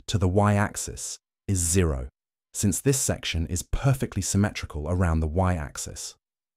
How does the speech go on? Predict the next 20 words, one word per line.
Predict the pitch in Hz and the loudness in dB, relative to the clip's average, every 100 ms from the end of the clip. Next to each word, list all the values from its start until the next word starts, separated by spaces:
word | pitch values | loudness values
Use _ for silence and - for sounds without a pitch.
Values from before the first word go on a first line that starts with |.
| _ _ _ _ _ _ _ | _ _ _ _ _ _ _
The | 110 - | -2 2
area | 120 123 123 113 | 4 6 6 4
of | 101 | 0
the | - | 0
second | - 135 - 87 | 0 0 0 0
section | - 80 - - 73 - | 0 -4 -4 -4 -4 -2
is | 90 | -2
as | 82 - | -2 -2
follows, | - 87 69 65 - - _ _ | -2 0 -2 -6 -12 -16 _ _
and | 98 98 | 0 2
the | |
distance | - 151 - 95 76 | 4 4 4 0 0
from | - 101 | 0 2
the | 95 | 2
centroid | - 117 107 - 85 73 | 4 2 2 0 0 0
to | 82 | -2
the | 87 | 0
y-axis | 98 104 110 - 85 - | 2 2 2 0 -4 -2
is | 87 | 0
zero, | 85 110 98 78 69 | 2 4 4 4 -2